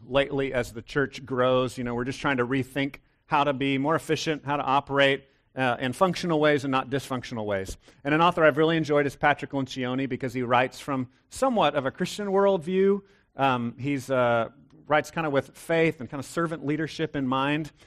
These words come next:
And he writes a lot of books talking about the idea of organizational health. And so one book in The Advantage, he talks about the need for, for vulnerability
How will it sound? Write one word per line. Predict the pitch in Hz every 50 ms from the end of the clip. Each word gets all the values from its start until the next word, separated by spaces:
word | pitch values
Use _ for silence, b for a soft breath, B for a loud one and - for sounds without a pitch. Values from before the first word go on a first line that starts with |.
| b b b b
And | - 151
he | 165 160
writes | 165 190 226 220 -
a | 202
lot | 180 170 180 196
of | 214 185
books | 165 160 156 - -
talking | - - 151 143 143 - 190 190 180
about | 151 139 147 147 143 -
the | 143 143
idea | 139 135 131 127 147 160 156 151
of | - 139 135 139 139 135 123 - - - b b b b b b -
organizational | 156 170 175 165 170 165 156 131 147 151 147 - - 147 131 113
health. | - - 131 120 104 95 90 - - _ _ b b b b b b
And | _ 143 135
so | - 185
one | 185 214 240 247
book | 214 202 180 -
in | 170
The | 156 147
Advantage, | 143 135 127 170 175 170 151 135 135 127 -
he | - 151 139
talks | - - - 202 202 202 - - -
about | 185 147 151 143 143 143 143 b b b b b b
the | 131 127 147
need | 139 147 160 175 180 165 -
for, | - 147 139 131 120 120 _ _
for | - - 139 131
vulnerability | 107 123 139 151 160 165 156 151 135 120 139 143 147 156 165 170 185 202 202 202